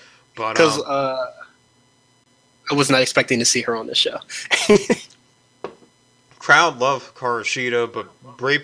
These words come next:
Speaker 1: not only does
Speaker 2: Mm-hmm.
Speaker 1: Bea Priestley get the win, she attacked Nyla Rose. So it looks like she's gonna be, uh,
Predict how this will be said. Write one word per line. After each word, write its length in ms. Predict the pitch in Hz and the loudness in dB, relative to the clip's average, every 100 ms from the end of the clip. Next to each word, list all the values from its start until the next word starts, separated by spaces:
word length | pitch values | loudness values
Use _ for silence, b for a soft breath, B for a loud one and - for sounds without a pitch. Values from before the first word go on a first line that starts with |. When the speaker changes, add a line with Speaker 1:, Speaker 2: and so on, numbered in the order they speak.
| - | -6
Speaker 1:
not 280 | 123 131 170 | -6 0 0
only 320 | 165 156 131 110 _ | 0 -6 -8 -16 _
does 200 | 135 120 | 0 0
Speaker 2:
Mm-hmm. 100 | 113 | -2
Speaker 1:
Bea 220 | 113 156 | -4 -4
Priestley 500 | 160 - 156 170 131 | -4 -8 -10 -8 -10
get 220 | 113 135 117 | -10 -10 -12
the 60 | 104 107 | -20 -12
win, 440 | 131 131 107 113 _ b b b b b b b - | -6 -6 -8 -16 _ b b b b b b b -8
she 180 | - | -2
attacked 340 | 156 - 170 147 | -2 2 0 2
Nyla 280 | 156 156 151 | 0 2 2
Rose. 560 | 165 214 117 - - - | 0 0 -4 -8 -10 -12
So 240 | - 143 139 | -10 -6 -4
it 60 | |
looks 200 | 131 165 | -4 -4
like 120 | 160 127 | -4 -4
she's 340 | - 190 196 | -4 -4 -6
gonna 180 | 151 143 | -6 -6
be, 380 | 139 135 131 120 | -6 -6 -8 -10
uh, 420 | 117 117 110 | -8 -8 -8